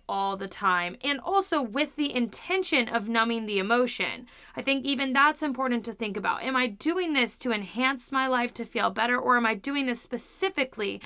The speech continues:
to numb this emotion? So you may be thinking, "Okay, well, how the heck do I know if I'm emotionally eating or if I'm actually physically hungry?" And this is going to be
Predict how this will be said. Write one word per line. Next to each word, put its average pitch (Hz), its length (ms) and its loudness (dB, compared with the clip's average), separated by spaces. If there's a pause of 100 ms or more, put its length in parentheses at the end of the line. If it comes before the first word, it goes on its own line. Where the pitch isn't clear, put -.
(360)
to 254 160 0
numb 226 420 8 (280)
this 214 200 -2
emotion? 185 640 0 (220)
So - 160 -2
you 302 100 2
may 349 160 2
be 392 160 4
thinking, 247 460 2
"Okay, 226 240 2
well, 196 180 -4
how 254 220 6
the 339 100 2
heck 247 320 0 (260)
do 233 200 4
I 196 320 6 (180)
know 202 600 0 (120)
if 233 300 -2
I'm 214 580 2
emotionally 294 600 2
eating 254 560 2 (260)
or 208 260 8
if 208 140 0
I'm 214 180 6
actually 208 360 0
physically 190 500 -4
hungry?" 175 520 -8 (460)
And 262 200 4
this 392 200 2
is 370 180 0
going 294 300 4
to 262 100 -4
be 233 420 2